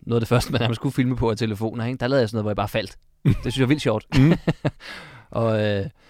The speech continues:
Speaker 1: og lave sådan nogle, ja, sådan små numre, ikke? Jeg kan også huske, vi lavede et eller andet klovnenummer, der helt startede i S F O'en sammen med en anden, hvor det også var bare sådan noget falde på halen humor, ikke? Så,
Speaker 2: Ja.
Speaker 1: så jeg prøvede, hvad jeg kunne, ikke? Og se,
Speaker 2: Ja.
Speaker 1: om, øh,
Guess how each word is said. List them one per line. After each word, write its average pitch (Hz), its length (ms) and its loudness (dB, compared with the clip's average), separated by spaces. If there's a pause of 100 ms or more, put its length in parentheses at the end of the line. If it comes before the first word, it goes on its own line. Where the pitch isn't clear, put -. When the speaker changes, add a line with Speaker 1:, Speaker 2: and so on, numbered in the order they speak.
(420)
Speaker 1:
og 107 100 -4
lave 104 180 0
sådan 120 140 -8
nogle, 110 180 -2
ja, 107 200 -2
sådan 113 200 -6
små 117 240 -2
numre, 110 360 -2
ikke? 127 80 -4
Jeg 110 80 -2
kan 110 60 -2
også 110 160 -4
huske, 117 160 -8
vi 110 40 -2
lavede 110 120 2
et - 40 2
eller 117 80 -2
andet 113 140 -4
klovnenummer, 110 500 -2
der 104 160 -4
helt 107 200 -6
startede 107 320 0
i 104 60 0
S 101 100 -10
F 95 120 -8
O'en 117 180 -6 (100)
sammen 104 260 -6
med 104 80 -4
en 101 60 -4
anden, 101 220 -4
hvor 101 300 -6 (300)
det 98 80 -4
også - 120 -6
var 95 60 -8
bare 95 160 -6
sådan 110 100 -8
noget 107 100 -2
falde 104 180 0
på 104 60 -2
halen 110 240 0
humor, 113 240 0
ikke? 131 220 -4
Så, 110 180 4
Speaker 2:
Ja. 101 60 -2 (440)
Speaker 1:
så - 100 -4
jeg 110 100 0
prøvede, 143 200 6
hvad 190 100 4
jeg 160 100 2
kunne, 180 220 0
ikke? 214 180 -6
Og 123 80 -6
se, 120 120 2
Speaker 2:
Ja. 127 140 -2
Speaker 1:
om, 120 140 -10
øh, 110 100 -6